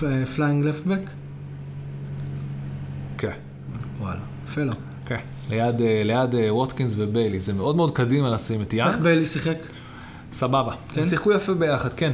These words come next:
Speaker 2: אבל מה
Speaker 1: כשראיתי את
Speaker 2: שיפה,
Speaker 1: ה-
Speaker 2: עוד משהו שאתה צריך לתת קרדיט פה לסטיבי, זה שהמחליפים שהוא העלה, שהיו, אה, בואנדיה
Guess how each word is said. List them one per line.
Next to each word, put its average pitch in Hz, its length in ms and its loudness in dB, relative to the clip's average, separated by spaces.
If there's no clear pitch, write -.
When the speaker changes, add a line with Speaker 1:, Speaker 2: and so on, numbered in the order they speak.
Speaker 2:
אבל 120 140 4
מה 175 180 8
Speaker 1:
כשראיתי 175 180 8
את - 60 6
Speaker 2:
שיפה, 165 180 8
Speaker 1:
ה- - 100 4
Speaker 2:
עוד 185 200 6
משהו 196 220 4
שאתה - 140 -2
צריך 143 280 0
לתת 135 300 0
קרדיט 131 360 0
פה 104 140 0
לסטיבי, 196 480 0
זה 123 80 0
שהמחליפים 147 760 2
שהוא 127 260 2
העלה, 107 240 2
שהיו, 131 680 4
אה, 127 60 2
בואנדיה 117 500 4